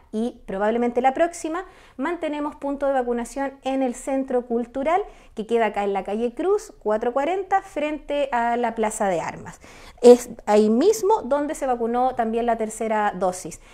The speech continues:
Es un lugar amplio que también cuenta con las medidas preventivas, hay baños,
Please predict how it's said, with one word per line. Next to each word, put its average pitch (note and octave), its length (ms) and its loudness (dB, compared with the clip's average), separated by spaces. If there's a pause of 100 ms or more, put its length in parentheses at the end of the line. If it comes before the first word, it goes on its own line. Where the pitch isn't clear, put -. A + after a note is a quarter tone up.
(120)
Es G3+ 100 -6
un G#3 100 -4
lugar G3 220 -2
amplio C#4+ 500 0
que G#3 80 -6
también F#3 280 -8
cuenta C4 260 -4
con C#4 140 -4
las B3 100 -8
medidas C4 280 -2
preventivas, C#4 840 -6 (320)
hay F#3 240 -6
baños, C#4+ 600 -2